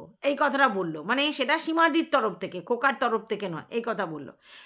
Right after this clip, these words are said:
যাই হোক, সেটা কিন্তু কোনো প্রমাণও দেয়নি, আমরা কিন্তু প্রমাণ পাইনি।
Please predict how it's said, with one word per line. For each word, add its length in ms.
যাই 200
হোক, 120
সেটা 240
কিন্তু 220
কোনো 200
প্রমাণও 500
দেয়নি, 580
আমরা 220
কিন্তু 200
প্রমাণ 400
পাইনি। 380